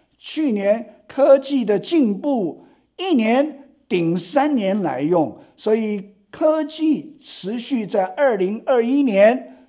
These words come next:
持续升温加速，有车跟，啊，宅外食或者宅社交、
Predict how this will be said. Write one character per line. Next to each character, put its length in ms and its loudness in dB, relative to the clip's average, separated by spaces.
持 440 -6
续 400 -4
升 500 0
温 400 4
加 260 -4
速， 440 -6
有 200 -12
车 800 6
跟， 460 0
啊， 220 -6
宅 420 -2
外 240 0
食 520 2
或 160 2
者 320 4
宅 260 -4
社 300 4
交、 500 2